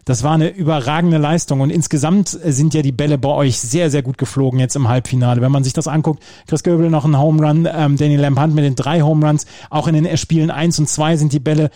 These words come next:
sehr häufig dann über den Zaun geflogen. Ihr habt den Ball relativ groß gesehen, hatte ich das Gefühl.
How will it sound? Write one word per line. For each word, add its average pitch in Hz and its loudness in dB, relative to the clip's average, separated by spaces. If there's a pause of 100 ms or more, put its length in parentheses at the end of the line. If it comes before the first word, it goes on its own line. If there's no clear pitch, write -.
(260)
sehr 160 0
häufig 156 0
dann 156 0
über 156 0
den 143 2
Zaun 160 0
geflogen. 156 0 (340)
Ihr - 0
habt - -2
den 214 2
Ball 175 0
relativ 190 0
groß 208 -2
gesehen, 117 0
hatte 110 -2
ich - -12
das - -4
Gefühl. 104 -4